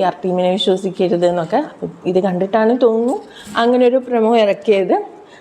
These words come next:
അപ്പോൾ വീണ്ടും പറയണ, "പി ആർ ടീമിനെ കണ്ടു നിങ്ങൾ വോട്ട് ചെയ്യാൻ നിൽക്കരുത്, നിങ്ങൾക്ക് ആരാണോ ഫേവറേറ്റ് അവർക്ക് മാത്രം വോട്ട് ചെയ്യുക." ഇങ്ങനത്തെ കുറേ പി ആർ വർക്ക്സ് നമ്മൾ കാണുന്നുണ്ട്, അതുകൊണ്ടാണ് കേട്ടോ. അടുത്തായി പറയുന്നത് കള്ളനെ പിടിച്ചു. ഒരു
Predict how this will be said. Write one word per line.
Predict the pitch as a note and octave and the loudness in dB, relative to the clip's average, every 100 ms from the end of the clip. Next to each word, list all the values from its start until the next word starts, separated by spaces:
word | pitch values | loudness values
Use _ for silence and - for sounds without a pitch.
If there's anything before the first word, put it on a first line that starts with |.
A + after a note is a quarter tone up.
| - E3+ | -12 -10
അപ്പോൾ | - G3+ F#3+ | 0 2 2
വീണ്ടും | F3 A3+ A#3+ | 2 2 2
പറയണ, | G#3 G#3 G4+ | 2 0 0
"പി | B3 F#3 F#3 | 2 2 2
ആർ | - | 0
ടീമിനെ | G3 G3 G#3+ G#3+ | 0 2 2 2
കണ്ടു | G3 F#3 D4 G#3+ | 0 0 -2 -2
നിങ്ങൾ | G#3 G3+ G#3+ F4+ - - - - - - - - | -2 0 0 0 -4 -20 -20 -20 -20 -20 -10 -2
വോട്ട് | G3 G3 | 0 2
ചെയ്യാൻ | F#3 F3+ | 0 0
നിൽക്കരുത്, | F3+ F3 F#3 G#3 G4+ | -2 0 0 2 0
നിങ്ങൾക്ക് | D4+ F#3 E3+ F3 | 0 -2 -2 -4
ആരാണോ | E3 F3 F#3 F#3 | -2 0 -2 -4
ഫേവറേറ്റ് | E3+ F3+ D#4+ - G3 | -2 0 -2 -2 0
അവർക്ക് | F3+ F3 F#3 | 0 0 -2
മാത്രം | E3+ F3+ D4+ C4+ | -2 0 0 0
വോട്ട് | F#3+ G3 F3+ | 0 0 0
ചെയ്യുക." | E3 E3+ F#3 F4+ - - - F3+ | 0 0 0 -2 -6 -16 -8 -2
ഇങ്ങനത്തെ | G3 G#3 G#3 C4+ | 0 0 0 -2
കുറേ | G#3+ G3+ D4 C4 | 0 0 0 -4
പി | G#3 G3 | 0 2
ആർ | G3+ | 2
വർക്ക്സ് | G3+ G#3 A#3 A3 | 0 0 -2 0
നമ്മൾ | F#3+ G#3 G#3 | 0 -2 -4
കാണുന്നുണ്ട്, | F3 F#3+ B3 A#3 F#3+ F3 B3 - - - - - - - | -2 2 2 2 0 0 0 -2 -10 -20 -20 -20 -12 -4
അതുകൊണ്ടാണ് | G3+ G#3 G3+ F#3 D3 D3 | 2 2 2 0 0 -2
കേട്ടോ. | - F#3+ G#3 G#3+ G3+ - - - - | -2 -2 -2 -6 -6 -8 -16 -10 -2
അടുത്തായി | G#3+ G#3+ A3 A3 A3 | -2 2 2 2 0
പറയുന്നത് | G3 F#3 F3+ C4 C4 | 0 0 0 0 0
കള്ളനെ | G3 F#3 G3+ A3 | -2 0 -2 -2
പിടിച്ചു. | G#3 E3 - E4+ F#3+ | -4 -4 0 2 2
ഒരു | F#3+ | 0